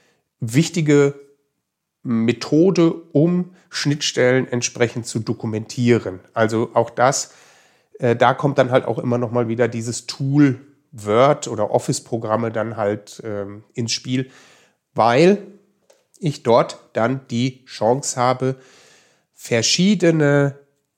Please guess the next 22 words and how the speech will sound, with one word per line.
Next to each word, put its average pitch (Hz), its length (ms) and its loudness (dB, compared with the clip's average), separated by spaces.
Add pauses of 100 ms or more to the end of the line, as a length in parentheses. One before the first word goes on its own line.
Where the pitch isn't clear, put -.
(280)
ähm, 117 540 2
Informationen 143 720 2
aus 120 120 0
verschiedenen 120 500 -4
Tools 202 560 0
in 127 160 -8
einem 147 400 2
Dokument 131 640 -2
zusammenzuführen. 110 920 -4 (420)
Ja, 120 280 0
also 120 180 2
ihr 117 200 2
seht 120 180 0
ja, 120 140 4
dann 113 180 0
ist 117 460 -4
man 120 100 -2
mal 113 200 0
mit, 113 260 -6 (480)
mit 170 180 -2
Draw 117 340 4
I 117 100 4